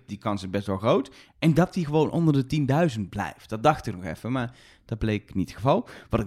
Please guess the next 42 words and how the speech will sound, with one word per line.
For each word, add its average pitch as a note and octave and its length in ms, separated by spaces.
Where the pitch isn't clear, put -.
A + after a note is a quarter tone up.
wel C#3+ 160
opvallend G#3 420
vond, G3+ 240
was F3+ 340
de C#3+ 100
biecht D#3 320
van D3 180
Sarah G3+ 540
daarnaast, A#2+ 460
die C#3+ 100
met C#3 200
een, A#2+ 180
nou, A2+ 140
toch B2+ 120
wel A#2 100
redelijke A3+ 440
big C#3 240
smile A#3+ 280
daar A#3+ 140
zat, A#3+ 360
lachend A#3 640
te G#3 100
vertellen A#3+ 520
dat - 220
de G3+ 80
pot - 360
zo G3 160
laag D#3 300
was. A#3+ 480
"Maar E3+ 260
we F#3 60
hebben G#3 280
wel B3 220
een C4+ 100
hele C4+ 280
goede B3+ 280
mol," B3 300
zei C3+ 260
ze A2 120
er F2 80
nog F#2+ 160
bij. F2 240